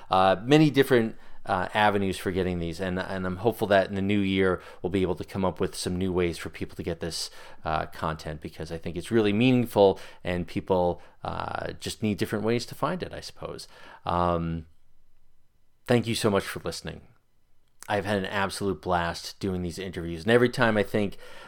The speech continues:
"This has been so much work, can I do it anymore?" And I'll do another interview, and it's just amazing.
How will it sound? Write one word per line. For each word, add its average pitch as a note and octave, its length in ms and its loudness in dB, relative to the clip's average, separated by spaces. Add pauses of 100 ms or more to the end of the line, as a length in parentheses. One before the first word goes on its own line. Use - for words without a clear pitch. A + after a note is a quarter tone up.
"This B2 140 -2
has A#2 100 0
been A2+ 180 2
so B2+ 180 2
much A2+ 240 0
work, B2 520 6 (100)
can A2 140 -8
I G2+ 80 0
do B2 200 4
it B2 80 10
anymore?" A2 720 6
And F#2+ 120 -6
I'll F#2 80 -4
do A2+ 120 0
another G#2 300 2
interview, F2+ 640 0 (1000)
and G#2 220 -2
it's F2 100 -8
just - 180 -4
amazing. D2+ 520 -8